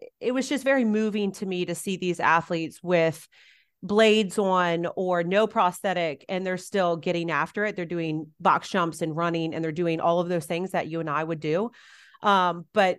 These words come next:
I would say fast forwarding to today, our program has led more to spinal cord injuries. So that would be majority of our clientele that we work with, um, whether that's from a traumatic impairment, a traumatic injury, um,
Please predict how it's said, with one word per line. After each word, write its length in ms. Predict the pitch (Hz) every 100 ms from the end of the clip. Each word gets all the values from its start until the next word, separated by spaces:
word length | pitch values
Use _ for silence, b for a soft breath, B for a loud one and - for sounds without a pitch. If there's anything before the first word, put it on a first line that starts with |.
| _ -
I 80 |
would 160 | 220 240
say 240 | - 240
fast 460 | 208 - 226 220 226
forwarding 260 | 247 226 208
to 180 | - 220
today, 480 | - 190 175 185 226
our 160 | 190
program 400 | - 220 214 214
has 240 | 202 202 185
led 260 | 196 185
more 320 | 180 180 190
to 320 | 180 - 190 160
spinal 380 | - 170 160
cord 240 | 160 170 147
injuries. 520 | 143 - 76 170 - - _ _ _ _ _ _
So 160 | -
that 160 | 202 175
would 100 | 233
be 140 | 233
majority 480 | 247 233 202 185 175
of 100 | 175
our 180 | 175 160
clientele 520 | - 180 185 185 214
that 120 | 196
we 120 | 165 180
work 320 | 170 180 185
with, 320 | 220 214 - -
um, 400 | 175 165 165 160 b b b
whether 400 | 196 214 214 208
that's 400 | 196 185 185 -
from 640 | - 196 185 180 180 175 170 - _ _ _ _ _ _ _
a 60 | 226
traumatic 520 | - 214 196 190 196
impairment, 880 | 196 180 226 214 214 202 190 - -
a 80 | 220
traumatic 520 | - - 202 190 180 -
injury, 680 | 185 185 202 202 202 202 190 B B -
um, 520 | 202 185 175 165 170